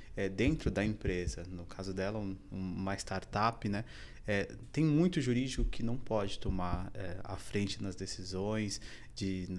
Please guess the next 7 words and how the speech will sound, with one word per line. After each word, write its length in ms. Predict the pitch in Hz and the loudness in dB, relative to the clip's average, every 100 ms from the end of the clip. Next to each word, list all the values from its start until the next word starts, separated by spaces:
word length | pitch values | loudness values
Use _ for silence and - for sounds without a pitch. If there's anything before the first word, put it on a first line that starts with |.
| - | -4
é, 200 | 95 92 | -2 -2
estratégicas 840 | 92 - 110 - 120 113 107 107 | -2 0 -2 2 4 4 0 -4
de 80 | 98 | -2
mercado, 680 | 101 95 - 95 95 117 123 - - - - | 0 -2 0 0 2 0 -4 -6 -10 -8 -4
é, 120 | 92 | -2
mesmo 240 | 90 117 147 | 2 2 4
sabendo 760 | 165 117 110 143 151 143 123 | 2 4 4 4 2 0 -2